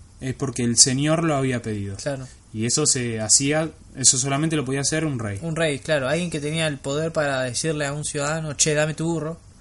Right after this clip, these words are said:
Speaker 2: Eso solamente lo podía decir un rey. Y de esa manera, implícitamente Jesús se reconoce no solamente como Mesías también, sino como rey. Eh, bueno,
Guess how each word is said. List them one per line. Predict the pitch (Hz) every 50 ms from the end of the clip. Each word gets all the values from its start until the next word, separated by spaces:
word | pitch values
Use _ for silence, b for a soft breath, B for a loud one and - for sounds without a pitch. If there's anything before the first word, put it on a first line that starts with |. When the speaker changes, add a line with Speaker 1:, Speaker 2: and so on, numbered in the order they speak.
| B B B B B B B -
Speaker 2:
Eso | - 165 156 156 147
solamente | 127 135 135 143 151 156 156
lo | 147 127
podía | 143 139 127
decir | - - 139
un | 131 135
rey. | 151 165 151 131 123 - - 135
Y | 135 131 127 127
de | 127
esa | 135 - - 151
manera, | 139 147 151 160 151 135 - - -
implícitamente | - 143 139 - 175 165 160 - 160 156 175 175 190 143
Jesús | 139 - 160 165 160 - B B B B B B B B B B B -
se | - - 139
reconoce | - 120 117 - 131 139 147 156 - - 175 180 180 - - - - - -
no | 143
solamente | 131 - 156 151 160 151 151
como | 131 135 135
Mesías | 135 135 - - 147 147 147
también, | - - 135 139 139 147
sino | 147 - 143 143 135
como | - 135 131
rey. | 131 143 147 135 127 - - -
Eh, | - 156 147 - - - - - - - - - - - - - -
bueno, | 139 131 123 117 120